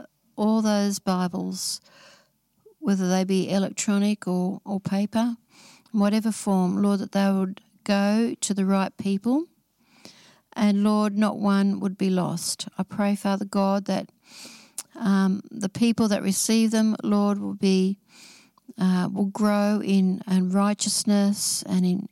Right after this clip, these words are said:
in your truth. Lord, that they be powerhouses for you, Father, in the corner of the world where you've put them, Father.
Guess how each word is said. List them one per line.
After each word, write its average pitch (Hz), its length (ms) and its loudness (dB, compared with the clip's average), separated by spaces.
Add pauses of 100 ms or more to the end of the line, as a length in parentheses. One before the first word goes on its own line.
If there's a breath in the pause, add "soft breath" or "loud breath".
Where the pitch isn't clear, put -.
in 185 140 4
your 180 160 2
truth. 202 640 0 (540 loud breath)
Lord, 214 280 2
that 202 100 -6
they 202 140 2
be - 460 -4 (280)
powerhouses 185 1080 0
for - 180 -2
you, 185 260 0
Father, 180 440 -2 (520 loud breath)
in 196 160 4
the 190 80 2
corner 202 440 2
of 196 80 2
the 190 100 0
world 180 320 0
where 180 100 2
you've 180 320 0
put - 240 -6
them, 180 200 0
Father. 165 540 -6